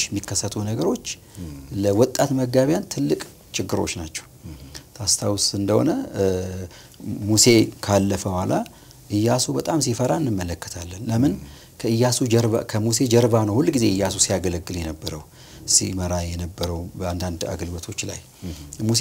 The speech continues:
ሲያልፍ እግዚአብሔር መጣና «ባሪያ ሙሴ፣ ባሪያዬ ሙሴ ምን ብሏል? አልፏል፣ ና ውጣ» ሲለው እናያለን። ለምንድን ነው?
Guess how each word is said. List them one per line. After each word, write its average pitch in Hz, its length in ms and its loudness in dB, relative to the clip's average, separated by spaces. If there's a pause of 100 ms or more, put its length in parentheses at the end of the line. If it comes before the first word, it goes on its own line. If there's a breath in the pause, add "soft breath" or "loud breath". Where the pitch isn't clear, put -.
ሲያልፍ 170 340 2
እግዚአብሔር 147 400 4
መጣና 160 420 -2 (140)
«ባሪያ 156 400 0
ሙሴ፣ 147 220 -2
ባሪያዬ 123 320 0
ሙሴ 135 260 2
ምን 117 160 2
ብሏል? 95 240 -2
አልፏል፣ 123 380 4
ና 123 160 6
ውጣ» 135 180 6 (720 loud breath)
ሲለው 123 280 6
እናያለን። 90 480 0
ለምንድን 147 400 4
ነው? 208 140 6